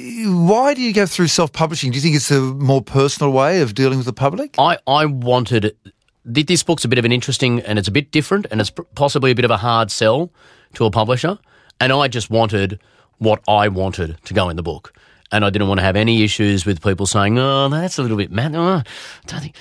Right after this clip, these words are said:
Speaker 2: don't think you're gonna be able to sell a book with Catalan numbers in there. And, you know, could we have a little bit more of this and a little bit less
Speaker 1: Catalan
Speaker 2: of
Speaker 1: numbers,
Speaker 2: the"
Speaker 1: they're not related to s-, Spain or Spanish. It's
Speaker 2: Uh, no, there was a mathematician
Speaker 1: Ah.
Speaker 2: called Catalan who, uh, discovered the Catalan numbers, a beautiful series of numbers.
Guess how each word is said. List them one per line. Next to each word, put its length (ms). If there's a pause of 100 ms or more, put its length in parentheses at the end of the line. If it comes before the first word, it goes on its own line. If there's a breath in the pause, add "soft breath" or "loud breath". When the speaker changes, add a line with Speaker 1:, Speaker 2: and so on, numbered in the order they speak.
(120 loud breath)
Speaker 2:
don't 100
think 140
you're 60
gonna 80
be 40
able 120
to 40
sell 160
a 60
book 160
with 180
Catalan 640
numbers 340
in 140
there. 160
And, 100
you 100
know, 100
could 100
we 80
have 140
a 40
little 200
bit 120
more 220
of 80
this 220
and 80
a 20
little 160
bit 180
less 160
Speaker 1:
Catalan 140
Speaker 2:
of 60
Speaker 1:
numbers, 260
Speaker 2:
the" 80
Speaker 1:
they're 100
not 40
related 340
to 80
s-, 240 (220)
Spain 360
or 140
Spanish. 680
It's 240
Speaker 2:
Uh, 300
no, 240
there 100
was 140
a 40
mathematician 760
Speaker 1:
Ah. 400
Speaker 2:
called 240
Catalan 480
who, 200
uh, 60
discovered 440
the 80
Catalan 420
numbers, 240
a 40
beautiful 540 (320 loud breath)
series 340
of 80
numbers. 280